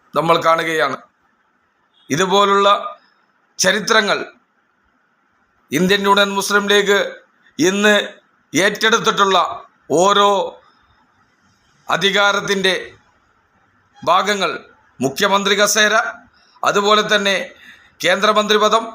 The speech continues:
ആഭ്യന്തര വകുപ്പ്, വിദ്യാഭ്യാസ വകുപ്പ്, തദ്ദേശ തൊ-, സ്വയംഭരണ വകുപ്പ് എന്നുവേണ്ട പല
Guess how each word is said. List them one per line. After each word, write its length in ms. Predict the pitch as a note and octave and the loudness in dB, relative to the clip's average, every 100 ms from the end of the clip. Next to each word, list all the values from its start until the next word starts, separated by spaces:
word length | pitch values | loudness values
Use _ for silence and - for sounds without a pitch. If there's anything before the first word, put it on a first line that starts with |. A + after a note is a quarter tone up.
| - _ _ _ _ _ - | -20 _ _ _ _ _ -6
ആഭ്യന്തര 420 | D#3 G3 G#3 G#3 G#3 | -2 -2 0 2 2
വകുപ്പ്, 340 | G3+ G#3 A#3 A#3+ - _ _ _ _ - | 0 0 0 -2 -10 _ _ _ _ -6
വിദ്യാഭ്യാസ 500 | E3 F#3+ G3+ G#3+ A3 G#3+ | -2 0 2 2 2 0
വകുപ്പ്, 280 | G3+ G3 A#3 - - - | 0 0 -2 -2 -18 -2
തദ്ദേശ 340 | E3+ F3+ G#3+ G#3+ G#3+ | -2 2 0 0 2
തൊ-, 160 | G#3+ F#3 | 2 2
സ്വയംഭരണ 420 | G#3 G#3 G#3+ G#3 G#3+ | 0 2 0 0 0
വകുപ്പ് 320 | G#3 G#3+ A3+ B3 - - - C3+ G3 | -2 -2 0 0 -2 -18 -12 -4 -2
എന്നുവേണ്ട 400 | A#3 A#3+ A#3 A3 A3 | 0 0 2 0 0
പല 140 | G#3 | 0